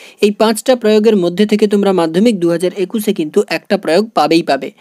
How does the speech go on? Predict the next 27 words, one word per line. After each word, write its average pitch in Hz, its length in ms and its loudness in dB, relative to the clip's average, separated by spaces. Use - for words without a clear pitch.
তো 254 140 4
আজকের 202 360 0
ভিডিওটাকে 240 400 2
তোমরা 233 200 2
শেষ 247 300 0
পর্যন্ত 233 400 0
দেখতে 220 260 2
থাকো 214 220 0
এবং 220 240 2
এই 202 160 0
ভিডিওটাকে 202 400 0
তোমরা 190 280 -4
তোমাদের 190 280 -2
বন্ধুদের 175 340 -4
সঙ্গেও 190 340 0
শেয়ার 170 260 0
করবে। 139 300 -2
তো 254 140 0
আজকে 226 260 0
আমরা 247 200 2
একটা 214 240 -4
একটা 247 200 -2
করে 240 180 2
পাঁচটা 208 400 -2
প্রয়োগ 214 280 0
তোমাদের 214 300 2
বলবো। 175 380 0